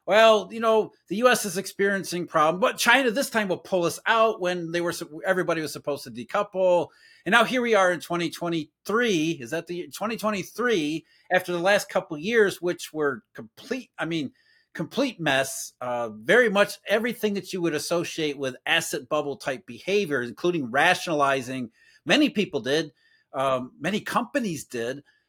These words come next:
that it was a permanent plateau of prosperity that was gonna benefit everybody. You know, we're gonna go back to, like, it, before two thousand eight all over again. But then we have,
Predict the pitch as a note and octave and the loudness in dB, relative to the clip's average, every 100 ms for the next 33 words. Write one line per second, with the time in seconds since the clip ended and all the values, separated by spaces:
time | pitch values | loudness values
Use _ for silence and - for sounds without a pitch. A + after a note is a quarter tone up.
0 | _ C#3 D#3 D#3+ E3+ - E3+ D#3+ - G#3 | _ -4 -2 -2 -2 -2 -4 -4 6 8
1 | G#3+ A3 D#3+ F#3+ F#3+ E3+ F3+ E3+ - C#3+ | 8 2 -2 0 0 0 0 0 0 0
2 | C3+ - A3 A#3 F3+ E3 D#3+ F3 E3+ B2+ | 0 2 6 6 4 2 -2 -2 -2 0
3 | D#3+ E3 - D3+ _ F#3 F#3+ F#3 C#3 D#3 | 0 0 -4 -6 _ -2 -2 -2 0 0
4 | D#3 C3 G#2 _ _ C3+ B2+ A2+ - D3+ | 0 -4 -8 _ _ -10 -8 -8 -12 -20
5 | C3+ F3 F3+ G3 G#3 E3+ E3+ G3 F#3+ E3+ | -16 0 2 4 2 2 2 2 0 -2
6 | E3+ D3+ D#3+ D3 C#3 C#3 E3 D#3+ - D3+ | -4 -6 -10 -8 -8 -4 -2 -2 -4 0
7 | D#3+ C#3+ D3 F#3+ B3 F3 F3+ B2 A2+ G#2+ | 0 0 -4 -6 -4 0 0 -2 -6 -6
8 | G#2+ G#2+ D3+ - _ _ _ _ - E3 | -6 -6 -8 -12 _ _ _ _ -2 4
9 | B3 C4 A3 G3+ G3+ F#3+ | 4 4 2 4 4 4